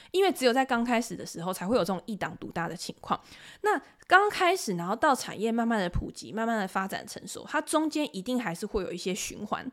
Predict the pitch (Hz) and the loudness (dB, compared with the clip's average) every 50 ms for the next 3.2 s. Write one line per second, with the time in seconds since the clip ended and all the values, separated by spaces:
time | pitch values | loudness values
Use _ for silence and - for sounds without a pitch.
0 | - - - - - - 403 403 381 392 381 381 381 359 - 214 190 202 226 247 | -14 -16 -20 -16 -2 2 2 4 4 4 4 2 2 2 0 0 0 0 0 0
1 | 185 175 180 175 180 185 165 175 185 - 285 285 247 190 170 170 165 175 - - | 0 0 -2 -2 -4 -4 -4 -6 -4 0 2 2 2 2 2 0 -2 -4 -4 -6
2 | - - - 214 202 180 170 - 170 170 175 185 175 175 - - - - - - | -8 -4 -2 -2 -2 -2 -2 -4 -4 -6 -4 -4 -6 -6 -6 -8 -10 -12 -16 -18
3 | - - - | -20 -20 -20